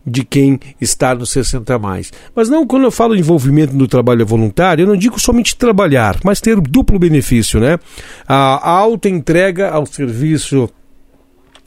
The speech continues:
social e retorno, né,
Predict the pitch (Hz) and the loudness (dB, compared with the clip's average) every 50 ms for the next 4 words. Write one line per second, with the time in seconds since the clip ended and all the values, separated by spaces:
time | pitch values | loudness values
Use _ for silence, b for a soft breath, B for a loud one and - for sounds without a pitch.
0 | - - - - - 170 151 - - 160 156 165 175 196 214 202 - 185 190 202 | -8 -6 -4 0 0 0 0 0 0 0 2 2 2 2 0 0 0 0 2 2
1 | 214 226 220 B B B B B B B 101 117 165 151 - - - - - 180 | 2 2 0 B B B B B B B -2 0 0 0 0 -4 -6 0 2 4
2 | 202 214 202 175 190 202 208 202 185 139 117 123 143 156 | 4 4 2 0 0 -2 -2 -2 -2 -2 0 0 0 -2